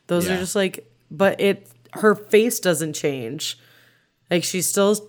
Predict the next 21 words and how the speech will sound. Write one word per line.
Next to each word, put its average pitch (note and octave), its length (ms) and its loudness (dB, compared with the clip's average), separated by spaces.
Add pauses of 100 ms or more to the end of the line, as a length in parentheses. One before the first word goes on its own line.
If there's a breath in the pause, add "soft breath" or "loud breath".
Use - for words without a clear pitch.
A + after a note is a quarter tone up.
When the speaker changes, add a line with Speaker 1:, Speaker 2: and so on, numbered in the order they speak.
(120)
Speaker 1:
stays F3+ 380 0
true F3+ 140 -2
to E3 100 2
herself. E3 400 2
It's, D#3+ 140 -2
like, D#3+ 220 -2
all E3+ 280 0
in E3 140 -2
the D#3+ 120 -4
eyes, C3+ 560 -4
and F3+ 120 -6
that's F3 220 -2
so F3 720 0 (140)
<laughs> - 140 -20
impressive. - 1200 2 (360 loud breath)
Speaker 2:
It's D#3+ 200 0
good F3 380 -2 (340)
without A#2+ 400 0
this A#2+ 160 -2
moment A2+ 320 -2
anyway, A2+ 420 -2